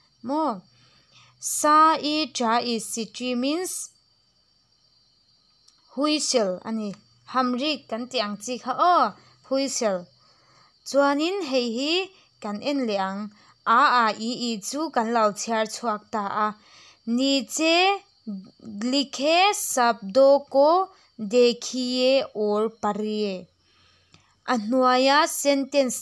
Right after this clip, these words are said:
te hi en ula a chiar zero u min ti ni. Kan chia ranga, ka chia ranga, mizo chungin ka let bok anga. Chuanin, mizo chung ka le tikha in duh chuanin lo ziak anga. Le zia lo pon apui chuang lo ani.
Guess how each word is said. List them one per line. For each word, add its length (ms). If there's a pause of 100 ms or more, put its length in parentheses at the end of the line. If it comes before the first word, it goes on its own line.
te 80 (100)
hi 200 (800)
en 80 (180)
ula 240 (200)
a 20 (120)
chiar 300 (120)
zero 300 (160)
u 20 (200)
min 140 (100)
ti 100 (100)
ni. 120 (520)
Kan 180
chia 380
ranga, 460
ka 80
chia 360
ranga, 320 (320)
mizo 520
chungin 340
ka 80
let 260
bok 200
anga. 320 (420)
Chuanin, 480 (400)
mizo 420
chung 320
ka 120
le 280
tikha 300
in 180
duh 260
chuanin 420
lo 180
ziak 400
anga. 300 (340)
Le 140 (140)
zia 280
lo 140
pon 240
apui 360
chuang 220
lo 140
ani. 260